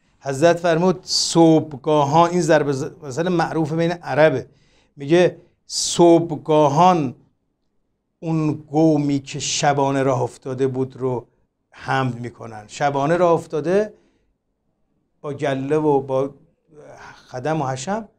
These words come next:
صبح که همه رو به باد، اون به درد نمی‌خوره. اگه صبح همه رو به سالم مقصد رسوند، اون مهمه. حضرت فرمود: «این متلک ها رو بشنوید اگر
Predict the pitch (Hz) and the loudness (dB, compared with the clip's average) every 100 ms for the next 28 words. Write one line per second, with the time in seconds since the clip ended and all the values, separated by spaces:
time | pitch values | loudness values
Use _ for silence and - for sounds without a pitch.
0 | _ _ - 202 208 214 196 - - 160 | _ _ 0 0 0 -2 -2 -6 -12 -6
1 | 180 190 151 - 135 131 127 - 151 135 | 0 0 -2 -10 -6 -4 -4 -8 -4 0
2 | 143 143 170 127 - - _ _ 147 160 | 0 -2 -6 -8 -10 -20 _ _ -6 -4
3 | 160 - 170 131 151 160 160 151 - 156 | -2 0 -2 0 -2 0 0 -2 -2 0
4 | 151 151 151 147 - 156 143 151 - 220 | 0 -2 -8 -16 -14 -14 -10 -8 -4 -4
5 | 214 190 147 117 110 104 104 _ _ _ | -4 -6 -6 -8 -12 -18 -20 _ _ _
6 | 165 170 214 196 190 208 208 196 165 156 | -10 -4 -2 -2 -2 -2 -4 -4 -6 -6
7 | 151 143 - 170 180 165 175 - 127 117 | -8 -8 -6 -4 -2 0 -2 -4 -12 -16
8 | 117 _ _ _ _ _ 127 131 | -18 _ _ _ _ _ -10 -8